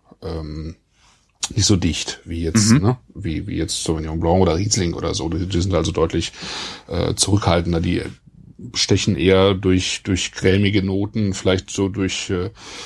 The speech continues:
Speaker 1: äh, nussige und mandelige Noten, je
Speaker 2: Ja, aber
Speaker 1: nachdem, wie die dann auch
Speaker 2: cremig,
Speaker 1: ausgebaut
Speaker 2: cremig,
Speaker 1: werden, ne?
Speaker 2: cremig mandelig haben wir's doch hier aber
Speaker 1: Ja,
Speaker 2: auch, also.
Speaker 1: am-,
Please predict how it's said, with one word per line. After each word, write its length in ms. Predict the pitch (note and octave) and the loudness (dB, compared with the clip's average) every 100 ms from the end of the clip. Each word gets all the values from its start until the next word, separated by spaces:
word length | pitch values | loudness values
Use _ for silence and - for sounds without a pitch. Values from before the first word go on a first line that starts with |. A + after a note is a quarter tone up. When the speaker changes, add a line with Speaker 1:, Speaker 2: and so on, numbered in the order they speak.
| - - - - | -18 -20 -16 -2
Speaker 1:
äh, 140 | F#2+ | 0
nussige 500 | F#2+ G#2+ - G#2 G2 | 2 2 2 4 4
und 200 | E2+ F#2+ | 4 2
mandelige 500 | F#2+ G#2+ A2+ G2+ G#2 | 2 2 2 0 0
Noten, 420 | F#2+ G2+ G#2+ A2 | 0 0 -2 -2
je 60 | G2+ | 0
Speaker 2:
Ja, 60 | G2+ | 2
aber 80 | G2 | 2
Speaker 1:
nachdem, 340 | - G2 G2 | 0 -4 -2
wie 60 | G2+ | -2
die 80 | |
dann 100 | G2 | 0
auch 40 | G2 | 0
Speaker 2:
cremig, 240 | A#2+ D3 | 2 2
Speaker 1:
ausgebaut 320 | A2 - A#2+ G#2+ | 2 -2 -2 2
Speaker 2:
cremig, 320 | G#2 C3+ G#2+ | 2 4 2
Speaker 1:
werden, 220 | G2 A2 | 0 0
ne? 60 | G#2 | 2
Speaker 2:
cremig 340 | A#2+ C3+ A#2 | 2 2 2
mandelig 420 | G#2 B2 F3+ F3+ | 2 2 0 -2
haben 120 | F#3+ | 0
wir's 160 | F3+ E3 | 0 0
doch 200 | E3 - | -4 -4
hier 140 | E3 | -4
aber 180 | C#3+ D3 | -4 0
Speaker 1:
Ja, 80 | F3+ | 2
Speaker 2:
auch, 340 | D3+ - - | 2 0 -8
also. 160 | - F#2+ | -14 -6
Speaker 1:
am-, 160 | A2+ | -6